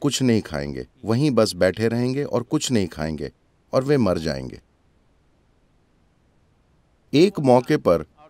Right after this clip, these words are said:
अनुचित करुणावश <laughs> मैं इन कोबरा को नीचे ले आया, क्योंकि मैं जानता था कि वे कहाँ बैठे होंगे। मैं उन्हें उठाकर ले आता और जबरदस्ती कुछ खिलाने की कोशिश करता,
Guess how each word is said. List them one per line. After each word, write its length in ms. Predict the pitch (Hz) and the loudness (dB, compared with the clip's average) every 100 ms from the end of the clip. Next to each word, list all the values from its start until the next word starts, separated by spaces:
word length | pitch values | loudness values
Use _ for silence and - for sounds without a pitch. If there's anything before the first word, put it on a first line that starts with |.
| - | -2
अनुचित 420 | 123 151 156 202 | 2 2 2 -4
करुणावश 800 | - 113 117 120 120 87 78 - _ _ _ - - - | 0 2 4 4 2 0 -4 -8 _ _ _ -20 -20 -6
<laughs> 60 | 170 - - - - - - - - 117 | -6 -6 -18 -20 -20 -20 -20 -20 -6 0
मैं 260 | 151 190 | 2 2
इन 180 | - 156 | 2 0
कोबरा 400 | - 123 117 143 | 4 4 6 6
को 140 | 143 | 6
नीचे 340 | 135 117 98 107 | 2 2 4 2
ले 180 | 92 82 | 4 2
आया, 220 | 69 65 | 0 -6
क्योंकि 400 | _ 117 110 131 | _ -4 0 2
मैं 200 | 120 113 | 4 4
जानता 380 | 101 98 123 127 | 2 2 2 2
था 200 | 123 123 | 0 -2
कि 140 | 127 | 0
वे 140 | 117 | -2
कहाँ 340 | 120 110 113 123 | -2 -2 0 4
बैठे 300 | 95 90 92 | 2 2 -2
होंगे। 380 | 80 78 71 65 _ - | -2 -4 -8 -14 _ -2
मैं 100 | 131 | 2
उन्हें 240 | 165 165 170 | 2 2 0
उठाकर 440 | 131 127 135 143 | 0 0 2 4
ले 180 | 113 117 | 4 4
आता 240 | 123 143 | 4 2
और 200 | 143 139 - 123 | 0 -2 -8 0
जबरदस्ती 600 | 107 123 156 160 - 196 | 4 6 4 2 0 -2
कुछ 200 | 156 - | -2 -2
खिलाने 420 | - 110 107 127 | 2 4 4 2
की 120 | 120 | -2
कोशिश 440 | 117 107 104 117 - | 0 2 2 0 -2
करता, 400 | 92 76 71 | -2 -2 -6